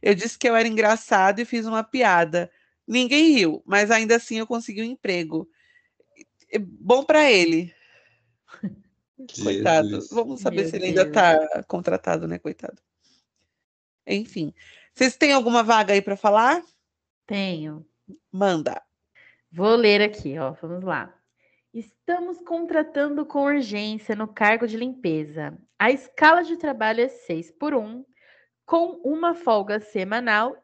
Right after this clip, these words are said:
Speaker 3: e uma meia folga semanal." Gente, o que seria meia folga? Não sei.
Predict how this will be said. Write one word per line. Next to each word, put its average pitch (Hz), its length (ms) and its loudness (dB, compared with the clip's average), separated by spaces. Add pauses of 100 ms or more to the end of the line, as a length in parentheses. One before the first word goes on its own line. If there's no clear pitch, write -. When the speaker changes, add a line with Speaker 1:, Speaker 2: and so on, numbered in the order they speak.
(140)
Speaker 3:
e 277 220 -6
uma 277 300 -4
meia 269 420 -4
folga 214 420 -4
semanal." 247 580 -10
Gente, 190 260 -20
o - 20 -20
que 196 120 -20
seria 254 300 -12
meia 262 260 -12
folga? 156 440 -12
Não - 180 -20 (140)
sei. - 260 -10